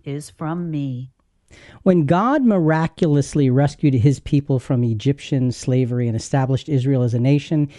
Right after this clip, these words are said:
Speaker 2: he put a system of rulership through judges in place that did not include having a king. Before you knew it, the people complained to the prophet Samuel because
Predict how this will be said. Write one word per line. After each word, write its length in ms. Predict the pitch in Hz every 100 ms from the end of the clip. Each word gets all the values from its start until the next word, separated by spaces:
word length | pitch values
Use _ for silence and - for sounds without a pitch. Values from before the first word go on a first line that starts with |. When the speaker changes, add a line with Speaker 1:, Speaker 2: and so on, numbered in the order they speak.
| -
Speaker 2:
he 120 | - -
put 160 | 311
a 40 | 311
system 440 | - 285 - 208
of 160 | 160 139
rulership 640 | 151 180 170 - 98 -
through 440 | - - 147 143 147 123
judges 580 | 147 190 151 98 98
in 220 | - 120 117
place 420 | 110 101 113 - - _ _
that 300 | 170 143 120
did 380 | 120 254 294 254 -
not 360 | 170 190 190 -
include 440 | 165 - 147 135
having 280 | 113 113 117
a 60 | 117
king. 340 | - 110 - - _ _ - - -
Before 360 | 135 - 185 170
you 120 | 156
knew 220 | 151 285
it, 200 | 349 -
the 60 | 143
people 300 | 160 143 131
complained 400 | 127 - 156 143
to 80 | 117
the 60 |
prophet 380 | 107 127 117 113
Samuel 480 | - 262 262 254 247
because 500 | 185 - 180 180